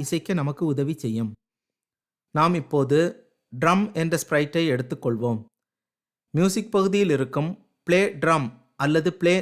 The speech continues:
நோட் என்ற கோட் பிளாக்கை பார்த்தால், அதில் for பாயிண்ட் டூ ஃபைவ் பீட்ஸ் என்று ஒரு பகுதி இருக்கும். பாயிண்ட் டூ ஃபைவ் பீட்ஸ் என்பது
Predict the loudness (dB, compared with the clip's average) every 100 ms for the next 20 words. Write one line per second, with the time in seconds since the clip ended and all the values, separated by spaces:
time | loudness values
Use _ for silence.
0 | -2 -4 -4 -6 -8 -6 -4 -2 -2 2
1 | 0 0 -4 -2 -2 -2 -2 -2 -2 -10
2 | _ _ _ _ _ _ _ -2 2 0
3 | -2 -8 _ _ _ -2 2 2 2 0
4 | 0 -2 -2 0 0 0 0 0 -2 -2
5 | -8 -6 -4 0 0 0 -4 -4 -4 -4
6 | -6 -6 -6 -8 _ _ _ _ _ _
7 | _ _ 2 4 0 0 0 2 0 2
8 | -2 -2 -6 -4 -2 0 2